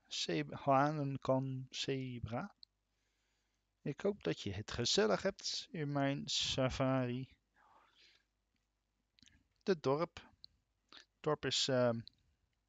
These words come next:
en blijft ook eigenlijk een van mijn favorieten. Ehm, omdat je gewoon heel makkelijk alle materialen kan krijgen die je maar wil.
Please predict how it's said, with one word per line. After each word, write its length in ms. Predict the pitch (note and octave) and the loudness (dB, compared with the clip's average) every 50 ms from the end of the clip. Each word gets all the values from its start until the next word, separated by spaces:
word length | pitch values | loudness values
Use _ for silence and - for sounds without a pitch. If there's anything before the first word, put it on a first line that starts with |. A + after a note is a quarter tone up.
| _ _ _ _ - - _ _ _ _ _ _ - _ _ | _ _ _ _ -16 -16 _ _ _ _ _ _ -20 _ _
en 140 | - C3 B2 | -12 -8 -4
blijft 360 | C3 C3 C3 C3 B2+ - - | 0 0 2 2 0 0 -2
ook 140 | B2+ A#2+ - | -4 -2 -2
eigenlijk 340 | A#2 B2 - - C#3 - - | -4 -4 -4 -4 -8 -8 -4
een 180 | C#3 C3+ C3 | -4 -2 -2
van 180 | - - B2+ B2 | -2 -2 -4 -4
mijn 120 | B2 A#2+ | -4 -6
favorieten. 720 | - - - C3 A#2+ - - - A#2 B2+ C#3 - G3 A#3 - _ _ _ _ _ _ _ _ _ _ _ _ _ _ _ _ _ - | -6 -6 -4 -4 -4 -4 -4 -6 -6 -6 -4 -4 -6 -6 -6 _ _ _ _ _ _ _ _ _ _ _ _ _ _ _ _ _ -8
Ehm, 280 | C3+ B2+ A#2+ A#2 A#2 A2 - - - _ _ _ _ _ _ _ _ _ _ _ _ _ _ _ _ _ _ _ _ _ _ _ _ _ _ _ - | -6 -6 -4 -4 -6 -8 -12 -16 -20 _ _ _ _ _ _ _ _ _ _ _ _ _ _ _ _ _ _ _ _ _ _ _ _ _ _ _ -10
omdat 280 | B2+ B2 B2+ C3+ C#3 | -6 -2 -2 -2 -2
je 100 | C3+ C3+ | -2 -4
gewoon 360 | - - - C3 C3 B2+ - _ _ | -4 -2 -2 0 -2 -2 -4 _ _
heel 440 | - - C#3 C3+ C#3 C#3+ D3 G3 | -6 -2 2 4 4 4 4 2
makkelijk 720 | F#3+ E3+ D3+ C3 C3 B2+ B2+ - - C3+ B2+ C3 - - - _ _ _ _ _ | -2 -6 -4 -2 0 0 0 0 0 -2 -2 -2 -6 -12 -20 _ _ _ _ _
alle 340 | - - D3+ D3+ C#3+ D3 - - | -4 0 0 0 2 0 -4 -4
materialen 760 | E3 C#3+ B2+ - - - C3 C3+ D3 C#3+ D3 C#3+ C3 C3 C3+ | -6 -6 -6 -6 -6 -6 -4 -2 -2 -2 -2 -2 -2 -4 -8
kan 200 | - - C#3 C#3 | -6 -8 -8 -8
krijgen 640 | - - - C#3 C3+ C#3+ C#3 - - D#3 E3 E3+ D#3 | -8 -6 -4 -2 -2 -2 -2 -4 -4 -4 -4 -6 -10
die 140 | - C#3 C3+ | -12 -8 -6
je 140 | C3+ C#3+ D3+ | -4 -4 -2
maar 180 | D#3+ D#3+ D3+ | -2 -2 -2
wil. 240 | C#3 A2+ - - - | -2 -4 -4 -8 -14